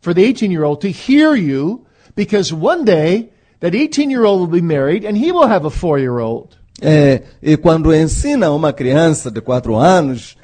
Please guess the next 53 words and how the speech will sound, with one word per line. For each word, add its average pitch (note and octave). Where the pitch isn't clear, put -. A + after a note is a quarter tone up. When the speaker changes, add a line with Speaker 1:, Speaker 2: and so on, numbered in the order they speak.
Speaker 2:
aos C3+
ouvidos C#3
de A#2+
todos G#3+
os B2
outros, A#2+
por -
exemplo, A2
do, F#2+
aos G#2
ouvidos A2
daquele A#2+
que A2+
tem A#2+
dezoito A#2+
anos G#2+
de G2
idade, C#3
é C4
boa A3+
coisa, F3
porque B2+
esse F#3+
mais C#3
velho C3
está F3+
agora D#3
a -
aprender C#3+
contigo B2+
como F3+
ensinar C#3
uma B2
criança A2
de F#2+
quatro D#3
anos. A#2+
Dentro G#3
em E3
breve D#3
ele E3+
também C3+
vai A#2+
ter A#2
família G#2+
e G2
vai A#2
ter G#2
que G#2+
dar G2+
a F#2+
mesma F#2
instrução. -